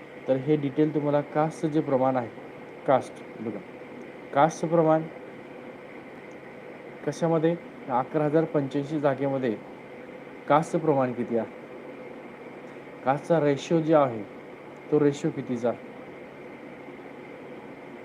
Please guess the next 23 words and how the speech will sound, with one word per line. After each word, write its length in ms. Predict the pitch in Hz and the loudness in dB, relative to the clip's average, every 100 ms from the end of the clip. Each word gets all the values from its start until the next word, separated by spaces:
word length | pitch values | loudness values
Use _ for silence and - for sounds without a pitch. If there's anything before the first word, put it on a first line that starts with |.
| - - - | -14 -12 -10
ठीक 100 | 143 | -10
आहे, 60 | 143 - - - - | -10 -14 -16 -8 -2
एकंदरीत 340 | 139 175 185 185 | 4 6 6 6
जर 140 | 190 | 4
पाहिलं 360 | 190 147 143 160 | 4 4 4 4
त्या 120 | 160 | 4
ठिकाणी, 360 | 135 135 120 104 - - - - | 4 0 0 -4 -10 -14 -14 -2
तर 120 | 143 156 - - - - - - - - | 2 2 0 -10 -14 -14 -14 -14 -14 -4
खूप 180 | - 196 | 0 4
मुलाने 480 | 190 156 143 135 143 | 6 6 6 6 0
कास्टचे 480 | - 156 156 - 175 | 2 2 2 2 4
ओपनमध्ये 520 | 156 139 139 135 139 | 4 2 0 0 2
गेलेले 280 | 127 127 127 | 2 2 2
आहे. 100 | 127 - - - - | 0 -12 -14 -10 0
त्यामुळे 360 | 135 147 160 165 - - - - - - - - - - - - - - - - - - - - - | 4 6 4 2 -4 -14 -14 -14 -14 -14 -14 -14 -14 -14 -14 -14 -14 -14 -14 -14 -14 -14 -14 -8 2
शक्यता 340 | 165 180 175 | 2 4 4
कमी 280 | 190 180 185 | 4 6 8
आहे, 540 | 180 165 185 - - 143 | 8 6 0 -6 -6 0
जो 100 | 175 | 4
पंचावन्न 540 | 170 139 170 170 165 | 6 6 8 8 6
टक्केचा 420 | - 170 170 180 | 2 2 4 4
मुद्दा 340 | 175 151 143 156 | 4 4 6 6
आहे 220 | 143 | 4